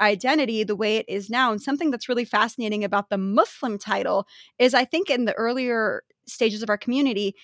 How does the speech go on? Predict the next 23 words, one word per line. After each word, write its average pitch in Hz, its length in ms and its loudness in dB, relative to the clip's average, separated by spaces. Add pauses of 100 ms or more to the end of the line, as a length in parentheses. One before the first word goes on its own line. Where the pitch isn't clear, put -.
(120)
it 226 120 4
was 220 160 -2
more 226 220 2
of 202 80 -6
maybe 226 260 -2
a 247 80 0
religious 220 420 -4
title. 202 400 0
And 190 200 -2
as 254 200 2
it's 330 180 -8
evolved, 202 540 2 (240)
we're 233 120 2
now 294 160 6
seeing 233 280 -4
the 202 80 -2
rise 190 360 -2
of 202 140 -8
the 180 140 -12
cultural - 520 -4
Muslim. 277 360 0
And 208 100 0
I 233 140 0